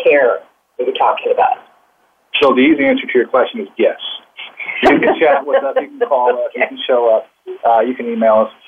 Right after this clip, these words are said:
Speaker 2: Uh, if you get on the website, it won't take long before a chat window will pop up. Um,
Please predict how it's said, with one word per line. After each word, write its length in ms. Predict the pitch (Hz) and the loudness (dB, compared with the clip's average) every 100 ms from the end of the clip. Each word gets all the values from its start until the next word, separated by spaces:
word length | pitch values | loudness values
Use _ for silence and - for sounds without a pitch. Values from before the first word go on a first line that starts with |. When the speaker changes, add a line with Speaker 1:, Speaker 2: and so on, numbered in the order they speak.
| _ - | _ 0
Speaker 2:
Uh, 220 | 131 127 | 2 2
if 60 | 156 | 2
you 60 | |
get 60 | 165 | 2
on 80 | 151 | 4
the 60 | |
website, 360 | 139 143 - 135 | 4 2 2 0
it 40 | |
won't 160 | 131 131 | 0 -4
take 140 | 131 | -2
long 240 | 120 120 120 | 2 2 0
before 180 | - 110 | 0 0
a 60 | |
chat 280 | - 135 - | 2 0 2
window 280 | 123 120 113 | 0 2 2
will 160 | 113 - | 2 2
pop 240 | - - | 0 2
up. 220 | 113 113 _ _ 117 | 0 0 _ _ 0
Um, 340 | 110 104 101 | 2 2 0